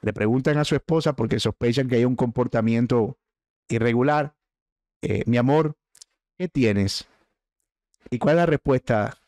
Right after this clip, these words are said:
de tu esposa? "No, nada". Cuando tú sabes que pasa algo.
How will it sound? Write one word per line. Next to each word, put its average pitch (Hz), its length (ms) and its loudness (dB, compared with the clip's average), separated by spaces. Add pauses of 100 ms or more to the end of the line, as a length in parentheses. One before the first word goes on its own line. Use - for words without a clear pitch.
(760)
de 120 120 -2
tu 120 120 2
esposa? 113 500 -2 (500)
"No, 285 400 2 (600)
nada". 220 540 2 (1400)
Cuando 156 280 0
tú 170 160 -2
sabes 185 340 2
que 123 140 -2
pasa 110 340 -2
algo. 101 200 -4